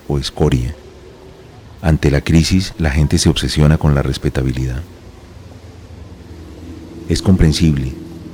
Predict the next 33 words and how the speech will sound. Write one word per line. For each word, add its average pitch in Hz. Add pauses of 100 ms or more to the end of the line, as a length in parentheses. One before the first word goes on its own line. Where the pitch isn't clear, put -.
Cuando 90
una 196
muchedumbre 90
busca 101
trabajo 82
sin 85
la 76
menor 76
esperanza, 76 (460)
cuando 80
las 76
empresas 82
reducen 76
personal 78
y 82
los 76
almacenes 76
de 82
moda 80
anuncian 85
saldos 85 (260)
fuera 90
de 85
temporada, 73 (500)
lo 76
mejor 76
es 95
convertirse 78
en 80
el 71
hombre 76
sin 76
rostro, 73